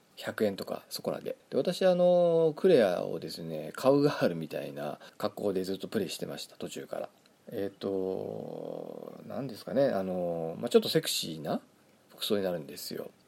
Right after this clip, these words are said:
まあ、クレアって結構地味じゃないですか、あの、初期の段階の格好が。これ、あの、コードベルニカの時からそうなんですけど、なんか妙に地味、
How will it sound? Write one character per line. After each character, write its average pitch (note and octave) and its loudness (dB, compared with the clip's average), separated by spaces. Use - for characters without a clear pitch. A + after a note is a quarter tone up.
ま - -2
あ、 - -6
ク - -4
レ F#4 8
ア A3+ 6
っ - 6
て - -8
結 A3+ 4
構 - -4
地 G#2 0
味 C#4 6
じ F#3+ 8
ゃ G#2+ 8
な E2+ 2
い D#2 0
で C#2+ -2
す - -10
か、 - -6
あ - -6
の、 E2 -6
初 - -2
期 G#2 -4
の E2 -4
段 D#2+ -6
階 D2 -8
の - -12
格 - -10
好 D2+ -4
が。 F2 -4
こ G#2 -2
れ、 F2+ -2
あ F#2+ -4
の、 F2 -6
コ C#3+ 8
ー - 10
ド D3 10
ベ C#3+ 10
ル D3 6
ニ C#3 2
カ A2 0
の E2 -2
時 - -10
か - -2
ら - -6
そ F#2 -4
う E2 -4
な D2+ -6
ん D2 -6
で - -10
す - -14
け B2+ -8
ど、 - -6
な C#3+ 2
ん - 0
か A#2+ 0
妙 C3 2
に G#2 0
地 G2+ -2
味、 B2+ 2